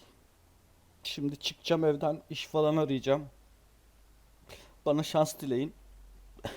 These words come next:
Farmaton veren abime de hayırlı işler ne diyelim. Burada kassın kendi.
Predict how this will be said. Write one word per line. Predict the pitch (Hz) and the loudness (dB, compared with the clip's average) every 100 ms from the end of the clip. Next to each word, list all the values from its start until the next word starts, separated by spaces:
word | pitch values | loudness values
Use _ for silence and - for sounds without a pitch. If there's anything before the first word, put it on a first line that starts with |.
| - - - - - - _ - - - _ _ _ _ - - _ _ _ _ - | -14 -20 -20 -20 -20 -20 _ -20 -20 -20 _ _ _ _ -20 -20 _ _ _ _ -20
Farmaton | - - 139 151 147 160 156 - - 1017 1017 1017 1017 - | -12 -4 -2 -2 -4 -4 -4 -8 2 6 8 8 6 2
veren | 151 151 | 0 2
abime | 151 147 156 151 151 | 2 2 2 0 0
de | 151 - _ _ _ - - - _ - | -2 -6 _ _ _ -20 -20 -20 _ -18
hayırlı | 147 160 151 143 | -6 -4 -4 -6
işler | 151 - 143 | -8 -4 -2
ne | 139 143 135 | 0 -2 -2
diyelim. | 127 117 - - - - _ _ - | -2 -4 -8 -18 -20 -20 _ _ -12
Burada | 139 123 95 | -10 -8 -8
kassın | - 139 - - | -4 -4 -4 -12
kendi. | 143 - 139 143 | -8 -6 -6 -8